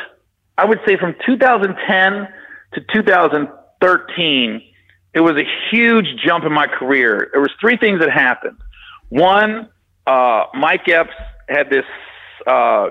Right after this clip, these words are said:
comedy show called Live from the Nokia, and he asked me to be on it.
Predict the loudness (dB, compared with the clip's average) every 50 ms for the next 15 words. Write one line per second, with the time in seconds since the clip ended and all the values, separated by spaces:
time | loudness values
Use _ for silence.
0 | -4 -4 -4 -2 -2 -2 -2 0 0 -2 0 -2 -4 -2 0 0 0 0 -2 -4
1 | -4 -6 -4 -2 -2 -2 -2 -2 -4 -4 -4 -4 -4 -8 -12 _ _ _ _ _
2 | _ _ -20 -20 -20 -20 -20 _ _ _ -2 0 2 2 0 0 -4 -8 -12 -6
3 | -2 0 2 2 0 0 -2 -6 -4 -4 -4 -2 -2 -2 0 2 2 2 2 2
4 | 0 -2 -6